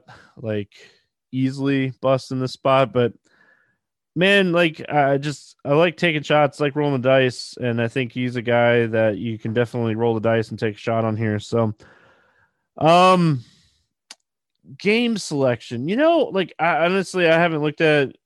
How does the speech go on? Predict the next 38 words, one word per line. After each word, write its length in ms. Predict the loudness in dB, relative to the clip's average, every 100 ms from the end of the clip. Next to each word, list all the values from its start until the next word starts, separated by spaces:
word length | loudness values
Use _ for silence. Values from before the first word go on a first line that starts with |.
| _ _ _ _
FanDuel 260 | -2 0 2
or 120 | 2
DraftKings 480 | 4 2 0 -6 -2
a 60 |
lot 480 | 0 4 4 2 0
for 160 | -10 -6
this 200 | -4 -6
two-game 360 | -6 -2 -2
slate 260 | -2 0 0
as 100 | 0
far 140 | -2
as, 100 | -4
like, 140 | -4 -6
game 240 | -6 -6
selection 460 | -4 -2 -4 -4 -2
goes, 360 | 0 2 0
so 160 | -2 -2
I'm 100 | 0
gonna 120 | -2
kinda 320 | -2 -4 -4
do 120 | -4 -4
this 140 | -4
on 80 | -8
the 60 |
fly. 560 | -8 -4 2 4 4 0 -6 -20 _ _ _ _ _ _ -4
Think 500 | 0 0 -2 -12 -8
I 140 | 0 2
was 400 | 0 -2 -10 -12
expensive 1300 | -12 -12 -20 -14 -2 0 0 -4 0 0 0 -4 -10 -12
or 200 | -10 -10
high 580 | -4 0 2 4 4
on 160 | 2 0
yesterday's 340 | -4 -4 -10
podcast, 360 | -4 -4 -2 -6
so 420 | -2 0 0 -2 _ _ _ _ _ -4
let 180 | 0 2
me, 460 | 2 4 2 2
um, 680 | 2 2 2 2 0 -4 -8